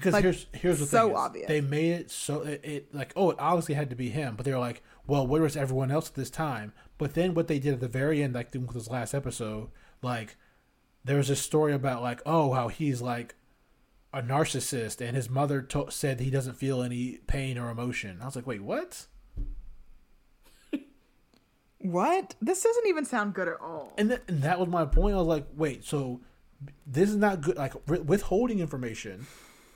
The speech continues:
Speaker 1: till the very end and saying, "Ah, that's why it was him. See, you should have guessed
Speaker 2: But you
Speaker 1: it."
Speaker 2: know what's annoying to me is that, like, even without that information, I feel like that was obvious
Speaker 1: Well,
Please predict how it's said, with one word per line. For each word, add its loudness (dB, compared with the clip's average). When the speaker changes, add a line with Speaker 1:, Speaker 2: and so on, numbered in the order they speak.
Speaker 1:
till 2
the 0
very 6
end 2
and -4
saying, -4
"Ah, 6
that's -2
why 0
it -4
was -6
him. 0
See, -2
you 0
should -2
have -4
guessed 2
Speaker 2:
But 6
you 6
Speaker 1:
it." 4
Speaker 2:
know 6
what's 2
annoying 4
to 4
me 6
is 4
that, 2
like, 0
even 2
without 2
that 4
information, 2
I 2
feel 2
like 2
that 2
was 0
obvious 0
Speaker 1:
Well, -4